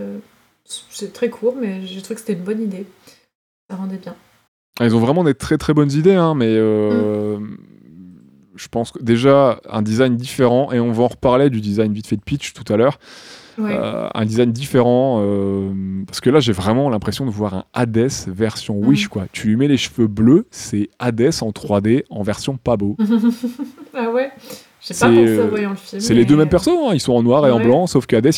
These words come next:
Speaker 2: il est drôle.
Speaker 1: Ouais, Hades, <laughs> Hades, il a ce côté beaucoup plus fun, ouais.
Speaker 2: Il est hyper fun et tout, euh, t'as, tu, c'est, c'est, chaque séquence où il est là, tu te délectes de le voir, c'est, c'est ce qu'il y a de plus, limite le plus drôle dans le film Hercule, euh, enfin, il est vraiment
Speaker 1: Mm.
Speaker 2: hyper gaulerie, quoi.
Speaker 1: <laughs>
Speaker 2: Là, non, euh,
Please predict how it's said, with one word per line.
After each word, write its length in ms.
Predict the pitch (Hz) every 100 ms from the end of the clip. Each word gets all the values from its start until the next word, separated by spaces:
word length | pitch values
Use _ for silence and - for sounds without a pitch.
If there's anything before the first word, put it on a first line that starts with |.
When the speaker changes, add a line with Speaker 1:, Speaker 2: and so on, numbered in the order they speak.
| -
Speaker 2:
il 80 |
est 40 | 107
drôle. 300 | 107 147 220 _ -
Speaker 1:
Ouais, 320 | 247 196 -
Hades, 180 | 202 208 208 -
<laughs> 200 | - -
Hades, 260 | 220 208 220 -
il 100 | 196
a 60 | 185
ce 120 | 196
côté 360 | - 226 - 220
beaucoup 240 | 202 -
plus 180 | _ 214
fun, 180 | - 196 180 175
ouais. 80 | - - 120 104 -
Speaker 2:
Il 80 | 117
est 60 | -
hyper 260 | 147 143 -
fun 240 | 139 147
et 80 | 139
tout, 300 | 113 156 156
euh, 260 | 107 104 104
t'as, 220 | 104 107
tu, 240 | - 104
c'est, 240 | 98 - 104
c'est, 420 | - - - - -
chaque 260 | - 147 -
séquence 480 | - 139 - 143 -
où 40 |
il 100 | 123
est 20 |
là, 80 | 143
tu 160 | 143 -
te 80 | 101
délectes 580 | 104 139 143 139 -
de 120 | 117 110
le 60 | 110
voir, 420 | 113 135 127 107
c'est, 540 | - 110 107 104 104 104
c'est 160 | -
ce 80 | 110
qu'il 80 | 120
y 20 |
a 40 | 110
de 40 |
plus, 160 | - 127
limite 200 | 147 139
le 120 | 123
plus 160 | -
drôle 320 | 123 135 156 139
dans 120 | 120
le 40 |
film 200 | 120 123
Hercule, 360 | 120 - 160 147
euh, 220 | 110 104
enfin, 220 | - 110
il 100 | 107
est 40 | 107
vraiment 200 | 113 135
Speaker 1:
Mm. 140 | 254
Speaker 2:
hyper 240 | 262 139 120
gaulerie, 320 | 123 135 170
quoi. 220 | 151 139 - -
Speaker 1:
<laughs> 260 | _ _ -
Speaker 2:
Là, 260 | 113 151 170
non, 300 | 160 175 151
euh, 520 | 117 110 107 107 107